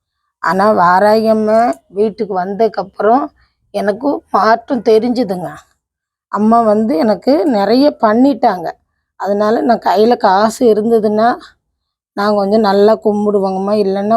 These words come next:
ஒரு பூவாவது வச்சு, "நீ என்னம்மா செஞ்ச எனக்கு?" அப்படின்னு நினைக்க மாட்டேன். ஏன்னா நானு அம்மாவை என் உசுருக்கு மேல அம்மாவை நான் நினைக்கிறேன்.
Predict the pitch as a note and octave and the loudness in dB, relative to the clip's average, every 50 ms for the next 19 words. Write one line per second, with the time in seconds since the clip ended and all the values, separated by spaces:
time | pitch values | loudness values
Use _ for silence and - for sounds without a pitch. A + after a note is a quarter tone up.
0 | A3+ G#3 G3 G#3 G#3+ A#3 A#3+ G#3 - - A3+ A3 G#3+ G#3 A3 A3+ A3+ A3+ A3+ G#3+ | 0 2 2 2 2 2 -2 -4 -2 0 0 2 2 4 2 2 2 2 -2 -4
1 | F#3+ - - - - A#3 A#3+ A#3+ - _ _ _ _ _ _ _ _ - A3 G#3 | -4 -6 -12 -6 -2 -2 -2 -2 -4 _ _ _ _ _ _ _ _ -4 0 2
2 | G3 G3 G3 G#3 G#3+ A3 A3 A3+ A3+ A3+ A#3 - - G3+ F#3+ G3+ G3 F#3 G#3 G#3+ | 2 2 2 2 2 2 2 2 2 0 0 0 -2 -2 -2 -2 0 2 2 2
3 | G#3+ G3 G3+ F#3 - - G#3 G3+ G#3+ A3 G3 F3 F3 - - _ _ _ _ _ | 2 2 0 -6 -4 0 2 2 4 4 2 0 -2 -8 -16 _ _ _ _ _
4 | _ - - - - F#3 - - G#3 A3 B3 B3 A#3+ G#3+ G3+ G3+ G#3 G3+ - A3+ | _ -12 -8 -8 -8 -8 -6 -2 0 0 2 2 2 0 0 0 -2 -2 -2 -2
5 | A3 G#3 G3 F#3+ - - - - - - _ _ _ _ _ _ _ _ _ _ | 0 0 -2 -4 -6 -10 -12 -12 -12 -16 _ _ _ _ _ _ _ _ _ _
6 | _ _ _ _ _ - G#3 G3 G3+ G#3 A#3 A#3+ A3+ G#3 G3+ G3+ G#3+ A#3+ C4 C#4+ | _ _ _ _ _ -6 -4 -2 0 2 2 2 0 -2 -2 0 0 2 2 0
7 | E4+ D#4+ - - _ _ _ _ _ _ _ _ _ _ - G3 G#3+ G3+ G3+ G#3+ | 0 -4 -8 -10 _ _ _ _ _ _ _ _ _ _ -8 -6 -4 -2 -2 0
8 | A3+ A#3 A3+ A3 G#3 B3 B3 B3 A3 G3+ G3+ G3 F#3 G3 - - - D4 C4 C4 | 2 2 2 2 2 2 2 2 2 2 0 0 -4 -6 -8 -4 -4 -2 -2 -2
9 | A3+ - - A3+ G#3+ G#3 G#3 A3 A#3+ B3 A#3+ A3 G#3+ G#3 G#3 G#3 G#3+ G#3+ G3+ G3 | -4 -4 -4 -2 0 0 2 2 2 2 2 0 -2 -2 -2 -2 -2 -2 -2 -4
10 | G3 F#3+ F3+ F3+ F#3+ G3 F#3 - A#3 A3+ - - | -6 -6 -6 -6 -6 -8 -10 -12 -12 -12 -12 -14